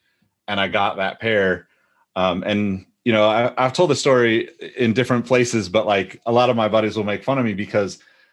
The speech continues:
back then, like, that was it, man. I bought,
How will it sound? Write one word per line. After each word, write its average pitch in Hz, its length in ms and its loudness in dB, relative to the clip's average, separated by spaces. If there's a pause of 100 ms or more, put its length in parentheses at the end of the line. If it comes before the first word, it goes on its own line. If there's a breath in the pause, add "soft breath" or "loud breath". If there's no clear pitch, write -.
(280 soft breath)
back 156 240 0
then, 139 260 0
like, 104 400 -2 (760)
that 143 220 2
was 113 120 0
it, 165 220 2
man. 107 200 -4
I 117 120 0
bought, 123 300 0